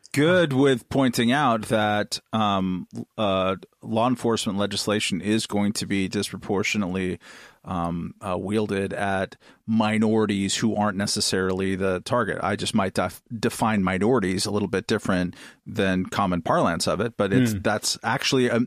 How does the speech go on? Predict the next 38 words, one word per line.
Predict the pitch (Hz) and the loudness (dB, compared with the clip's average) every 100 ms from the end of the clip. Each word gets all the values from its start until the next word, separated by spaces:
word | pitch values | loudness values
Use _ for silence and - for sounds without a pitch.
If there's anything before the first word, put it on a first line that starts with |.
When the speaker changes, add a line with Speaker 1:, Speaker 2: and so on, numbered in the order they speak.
| - | 0
Speaker 1:
an | 120 | 2
effective, | 120 - 135 135 - 127 120 113 - - - - _ | 2 2 -2 0 2 2 2 -2 -10 -18 -18 -20 _
uh, | 113 110 104 | 0 2 2
rhetorical | 117 - 180 196 110 | 2 2 2 2 0
thing, | 107 104 | 2 2
and | |
I'm | 107 | 2
glad | 113 110 127 127 | 2 2 2 0
to | |
see | 127 220 | 2 2
it, | 98 - - | 0 -4 -4
honestly. | 104 95 - 69 - | -2 0 -2 -6 -4
Um, | 110 107 95 104 | 0 0 0 0
uh, | 117 82 | -2 0
uh, | 120 110 110 117 | 0 0 -2 -6
you | 107 | -2
know, | 113 98 110 - - | 0 0 -2 -8 -4
take | 139 113 | -2 0
the | 107 | 2
race | 107 117 | 2 2
element | 107 101 98 | 2 2 2
out | 101 101 | 2 2
of | 98 | 0
it | 92 | -2
for | 107 | -2
a | 95 | 0
second, | 139 143 110 95 - - | 0 0 0 -2 -6 -2
but | - | 4
Speaker 2:
Mm-hmm, | 143 | 6
Speaker 1:
just | 160 147 131 | 6 4 4
Speaker 2:
mm-hmm. | 147 | 2
Speaker 1:
people, | 170 165 151 131 117 - - - - | 2 2 2 4 2 -2 -16 -20 -2
people | 196 190 156 | 0 2 2
so | - 170 | 4 4
much | 151 156 - | 4 4 2
during | - 147 131 | 2 4 4
the, | 120 113 110 | 4 2 2
uh, | 117 107 107 | 2 4 2